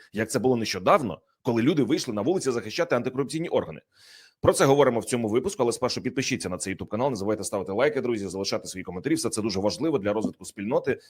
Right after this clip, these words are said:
Я дякую кожному з вас за те, що ви долучаєтесь до цього каналу. І що, часу не гаємо, одразу будемо починати.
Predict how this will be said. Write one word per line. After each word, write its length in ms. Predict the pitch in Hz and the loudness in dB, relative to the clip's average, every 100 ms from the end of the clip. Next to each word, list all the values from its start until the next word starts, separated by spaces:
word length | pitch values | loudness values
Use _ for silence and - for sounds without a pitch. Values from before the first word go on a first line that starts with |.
| - | -20
Я 200 | - 101 | -6 0
дякую 280 | 98 131 110 | 2 4 4
кожному 400 | - 139 123 113 | 6 4 4 0
з 80 | 98 | 2
вас 320 | 104 85 - _ - | 2 2 -6 _ -20
за 140 | - 104 | -4 -2
те, 120 | 107 | -2
що 160 | - 90 | -2 -2
ви 280 | 90 85 | 0 0
долучаєтесь 760 | 82 110 107 - 170 185 156 - - - - 110 | 2 2 4 6 4 4 -4 -6 -14 -20 -8 2
до 220 | 107 147 | 8 8
цього 220 | 135 123 | 8 4
каналу. 400 | 117 117 110 110 | 4 6 6 6
І 320 | - 151 190 | 2 -2 -2
що, 300 | - - 76 | 0 0 0
часу 300 | - 147 143 | 4 4 4
не 80 | 131 | 2
гаємо, 280 | 123 156 123 | 4 4 4
одразу 380 | 92 117 104 - | 6 4 2 -4
будемо 640 | 85 78 110 107 90 90 - | -10 0 2 4 2 0 -4
починати. 480 | - - 98 76 - | -6 -2 -2 -4 -12